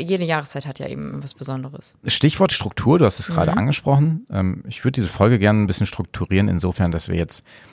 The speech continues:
Speaker 2: nicht einfach so grob über alles sprechen, sondern
Speaker 1: Mhm.
Speaker 2: dass wir mal ein bisschen auf verschiedene Bereiche im Garten eingehen, wie ich jetzt einzelne Bereiche vorbereite. Und fange da jetzt einfach mal mit dem Rasen an. Also angenommen,
Speaker 1: Mhm.
Speaker 2: ich hab einen Rasen in meinem Garten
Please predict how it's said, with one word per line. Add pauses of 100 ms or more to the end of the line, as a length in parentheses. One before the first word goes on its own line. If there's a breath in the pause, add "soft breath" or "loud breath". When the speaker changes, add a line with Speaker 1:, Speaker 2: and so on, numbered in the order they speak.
(120)
Speaker 2:
nicht
einfach
so
grob
über
alles
sprechen,
sondern
Speaker 1:
Mhm.
Speaker 2:
dass
wir
mal
ein
bisschen
auf
verschiedene
Bereiche
im
Garten
eingehen, (260 soft breath)
wie
ich
jetzt (440)
einzelne
Bereiche
vorbereite. (160)
Und (100)
fange
da
jetzt
einfach
mal
mit
dem
Rasen
an.
Also
angenommen,
Speaker 1:
Mhm.
Speaker 2:
ich
hab
einen
Rasen
in
meinem
Garten